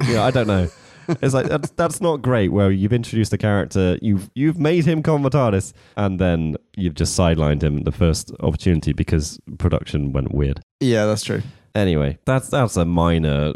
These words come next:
Speaker 1: negative. By far, I think, for me, the biggest negative, because it really affected my enjoyment of it, is just how stereotypical and bad and weird the acting is throughout the entire <laughs> cast.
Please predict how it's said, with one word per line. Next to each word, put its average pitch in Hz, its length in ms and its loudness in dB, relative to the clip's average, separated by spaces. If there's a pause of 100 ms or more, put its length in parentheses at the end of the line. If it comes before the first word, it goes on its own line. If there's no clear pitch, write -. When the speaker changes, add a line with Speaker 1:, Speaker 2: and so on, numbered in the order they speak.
Speaker 1:
negative. 73 680 -4
By 143 280 -2
far, 127 520 0
I 107 120 2
think, 95 300 -2
for 101 120 0
me, 92 320 2
the 80 160 -2 (220)
biggest 117 400 0
negative, 78 600 0 (140)
because 113 320 0
it 107 200 0
really 110 360 2
affected 90 400 -2
my 90 140 2
enjoyment 90 480 0
of 82 200 -4
it, 82 280 -2
is 127 200 2
just - 360 -2 (100)
how 143 300 0
stereotypical 131 1120 0 (100)
and 107 560 -6
bad 117 500 2
and 92 320 -2
weird 98 800 0
the 95 180 -6
acting 87 540 -2
is 76 460 -2 (120)
throughout 123 800 -2
the 110 180 -2
entire 113 600 2
<laughs> - 0 -
cast. 110 680 -2